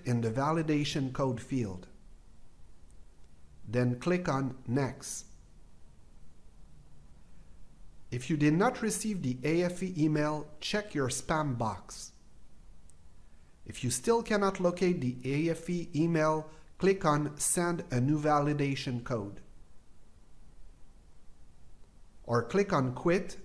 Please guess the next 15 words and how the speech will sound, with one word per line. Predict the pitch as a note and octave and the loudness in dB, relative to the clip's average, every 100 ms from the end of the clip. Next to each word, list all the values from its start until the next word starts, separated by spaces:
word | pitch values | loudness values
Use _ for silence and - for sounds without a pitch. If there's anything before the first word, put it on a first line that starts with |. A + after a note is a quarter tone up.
| A2+ | 2
then | B2 A#2+ | 4 4
begin | B2 D#3+ F3+ F#3 | 4 4 6 6
your | D3+ B2+ | 6 4
registration | A#2+ C#3 D#3 E3+ F3 - D#3+ - E3 D#3 | 4 4 4 2 0 0 0 0 -2 0
from | E3 F#3 | 2 2
the | D#3+ | 0
start | - - C#3 C#3 C#3 - | 0 2 2 2 -4 -4
and | A#2 B2+ | 0 2
enter | D3 D#3 E3 | 2 2 0
a | D3+ G#2 | 0 -2
valid | C3 C3 C3+ B2+ - | 0 0 0 -2 0
email | C#3 C#3+ C3+ | 2 4 2
address. | A#2 G#2+ F#2 F2+ - - - - - - - - - - - - - - - - | 0 -2 -6 -8 -10 -10 -14 -16 -16 -14 -14 -16 -18 -18 -18 -16 -16 -14 -14 -10
Step | - G3+ G#3 G#3 | -2 4 4 2
three, | E3 B2+ | -2 -2